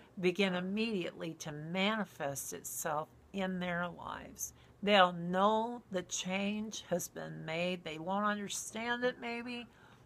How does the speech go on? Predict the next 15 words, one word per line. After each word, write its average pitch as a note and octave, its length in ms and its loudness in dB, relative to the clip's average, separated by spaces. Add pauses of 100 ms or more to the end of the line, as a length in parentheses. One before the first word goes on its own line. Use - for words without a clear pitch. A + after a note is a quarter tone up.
They A3 80 2
may G3+ 180 6
have G3+ 180 6
no G#3 320 4
word G3+ 560 4
background, G3+ 800 6 (600)
but F#3+ 260 10 (340)
call G3+ 640 8
on A3 440 2
God, F3+ 480 8
call F#3+ 360 6
on G#3 220 6
the G#3 80 -4
Holy G#3 420 -2
Spirit E3 680 -2